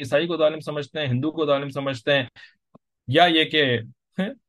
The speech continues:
सास, सास को जालिम समझते हैं, बहू सास को जालिम समझती है और सास बहू को जालिम समझती है, और दामाद जो है वो ससुर को जालिम समझता है, और बेटा जो है वो बाप को जालिम समझता है, और employee जो है वो एम्प्लॉयर को जालिम समझता है, अवाम उन्नास जो है वो हुकूमत को जालिम समझती है।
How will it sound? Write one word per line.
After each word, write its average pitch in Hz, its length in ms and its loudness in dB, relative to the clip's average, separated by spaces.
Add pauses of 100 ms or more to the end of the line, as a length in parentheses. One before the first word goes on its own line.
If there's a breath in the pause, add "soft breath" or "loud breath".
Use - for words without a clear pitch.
(140)
सास, 143 380 0
सास 139 460 0
को 175 100 -2
जालिम 143 240 2
समझते 123 380 -8
हैं, 117 100 -8 (340)
बहू 127 300 0
सास 135 360 -2
को 160 100 -4
जालिम 143 240 0
समझती 131 540 -10
है 139 60 -4
और 127 60 -4
सास 127 240 0
बहू 117 220 -2
को 156 100 -6
जालिम 135 240 -4
समझती 127 400 -8
है, 135 60 0
और 123 100 -2
दामाद 113 320 0
जो 123 80 -6
है 123 60 -2
वो 117 100 -2
ससुर 113 320 -6
को 151 100 -8
जालिम 127 280 -6
समझता 123 420 -2
है, 123 140 -2 (300 loud breath)
और 131 100 0
बेटा 131 260 2
जो 135 160 -2
है 131 60 0
वो 127 140 -4
बाप 110 320 0
को 156 80 -8
जालिम 143 240 -2
समझता 139 520 -4
है, 135 100 2
और 113 180 2
employee 123 320 0 (220)
जो 107 80 -2
है 104 80 -4
वो 135 320 -2 (180)
एम्प्लॉयर 127 440 0
को 185 120 -6
जालिम 151 240 0
समझता 143 480 -4
है, 139 160 2
अवाम 117 320 0
उन्नास 127 280 -4
जो 117 160 -4
है 104 60 -4
वो 110 140 0
हुकूमत 117 380 -6
को 175 80 -10
जालिम 143 260 -2
समझती 127 400 -10
है। 107 180 -8